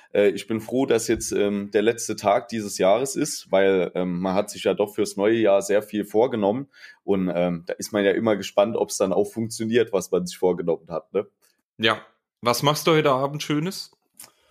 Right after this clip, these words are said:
Speaker 1: Äh, ganz entspannt, mir Grille mit der Eltern, sind, ähm, zu viert dann im kleinen Kreis, ja, also noch einmal, äh, schwenken in diesem Jahr, noch einmal schöner Schwenker essen und, ja, was machst du?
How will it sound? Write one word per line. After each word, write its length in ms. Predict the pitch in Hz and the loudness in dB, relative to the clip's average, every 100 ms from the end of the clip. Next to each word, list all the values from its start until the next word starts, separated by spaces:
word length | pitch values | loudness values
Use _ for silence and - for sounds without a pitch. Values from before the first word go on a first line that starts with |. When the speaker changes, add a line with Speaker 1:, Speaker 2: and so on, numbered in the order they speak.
| _ _ | _ _
Speaker 1:
Äh, 240 | - 131 | 2 2
ganz 240 | 135 139 135 | 4 0 0
entspannt, 560 | 120 - 127 139 - | -4 0 0 0 -6
mir 120 | 117 110 | -4 -4
Grille 380 | - 120 113 110 | 0 2 2 0
mit 160 | 110 107 | 0 2
der 120 | 90 | 4
Eltern, 520 | 107 120 120 113 113 _ | 2 2 0 -2 -8 _
sind, 300 | - 98 98 | -10 -6 -6
ähm, 400 | 87 90 90 90 | -4 -4 -4 -6
zu 140 | - 95 | -10 -6
viert 380 | - 107 104 - | 0 0 0 -2
dann 180 | 101 95 | 0 0
im 220 | 90 92 | -2 -6
kleinen 340 | 85 92 92 95 | 0 0 0 -2
Kreis, 460 | - 85 90 90 | 0 2 2 0
ja, 240 | 85 87 85 | 2 2 2
also 240 | 80 82 | -2 -4
noch 200 | 87 85 | -4 -2
einmal, 840 | - 90 90 87 85 82 85 85 85 | -2 0 2 2 2 2 2 0 -2
äh, 80 | _ _ | _ _
schwenken 480 | - - 113 127 139 | -12 -2 -2 0 -2
in 120 | 127 117 | -2 0
diesem 300 | 117 110 110 | -4 -2 2
Jahr, 360 | 107 107 107 | 4 4 0
noch 140 | 95 82 | -6 -2
einmal 240 | 98 95 | -2 -2
schöner 260 | - 92 90 | -4 -4 -4
Schwenker 400 | - 101 104 90 | -4 -4 0 0
essen 400 | 95 - 92 _ - - | -2 -6 -12 _ -20 -12
und, 340 | - 92 85 80 _ | -2 -2 -2 -8 _
ja, 280 | 87 107 - - | 0 0 0 -2
was 160 | 98 | 0
machst 180 | 104 - | 0 0
du? 220 | 147 - | -4 -4